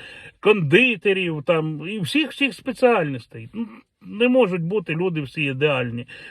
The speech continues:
Бувають, у нас он зараз з війною, бачите, від крайньої жертовності до,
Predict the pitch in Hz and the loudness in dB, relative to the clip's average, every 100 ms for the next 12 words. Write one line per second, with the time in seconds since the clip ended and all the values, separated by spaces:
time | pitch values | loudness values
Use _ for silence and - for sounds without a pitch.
0 | - 147 202 208 147 156 214 202 - 180 | -8 0 2 4 2 2 2 0 0 -2
1 | 170 185 156 139 170 175 156 143 156 175 | 2 4 4 2 -2 0 0 0 2 0
2 | - 143 143 196 214 190 175 143 170 175 | 0 -6 -2 2 2 2 -2 -2 -2 -4
3 | 165 214 175 139 - 131 123 - - - | 2 2 4 -4 -6 -8 -8 -16 -20 -14
4 | 143 143 175 165 156 | -2 6 8 8 2